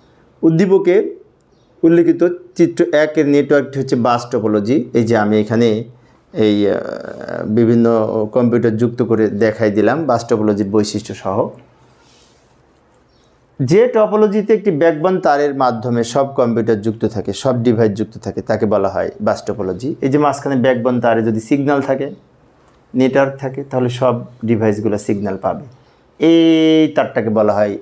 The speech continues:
ব্যাকবোন তার, এই, আহ, বাস টপোলজির। এই ধরনের চিত্র বাস টপোলজির চিত্র।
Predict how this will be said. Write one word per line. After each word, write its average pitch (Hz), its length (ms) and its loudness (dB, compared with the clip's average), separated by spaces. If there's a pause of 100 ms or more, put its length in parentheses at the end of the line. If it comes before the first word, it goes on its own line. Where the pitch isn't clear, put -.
(120)
ব্যাকবোন 104 420 0
তার, 92 180 -4 (100)
এই, 92 300 -4
আহ, - 800 -18
বাস 101 260 -2
টপোলজির। - 500 -12 (1120)
এই 147 100 2
ধরনের 175 320 0
চিত্র 190 460 0
বাস 135 260 -2
টপোলজির 110 420 -2
চিত্র। 95 320 -6